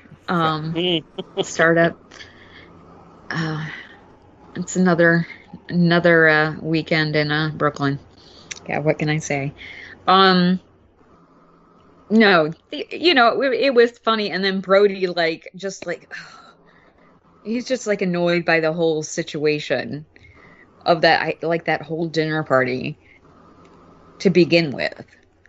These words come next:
Speaker 2: Mm-hmm.
Speaker 1: And then, the, and then, th-, then she does that, and it's just, like, every little thing starts to just, like, dig at him after a while.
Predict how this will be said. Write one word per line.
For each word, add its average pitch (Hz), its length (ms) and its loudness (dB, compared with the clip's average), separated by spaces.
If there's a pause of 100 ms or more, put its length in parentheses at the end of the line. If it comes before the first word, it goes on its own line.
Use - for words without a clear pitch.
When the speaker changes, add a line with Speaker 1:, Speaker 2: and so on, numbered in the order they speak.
(120)
Speaker 2:
Mm-hmm. 143 120 -10
Speaker 1:
And 185 160 4
then, 180 220 2
the, - 240 -4
and 190 200 2
then, 202 400 0 (180)
th-, - 160 -6
then 214 300 -2
she 208 220 -4
does 180 320 2
that, 170 320 0
and 170 140 -8
it's 185 160 -12
just, 214 220 -12
like, 170 280 -2
every 220 260 0
little 190 300 0
thing 175 300 -6
starts 175 400 -6
to 170 100 -8
just, 160 280 -18
like, 143 220 -10
dig 143 240 -2
at - 160 2
him - 160 -4
after - 280 -6
a 69 100 -6
while. 69 460 -2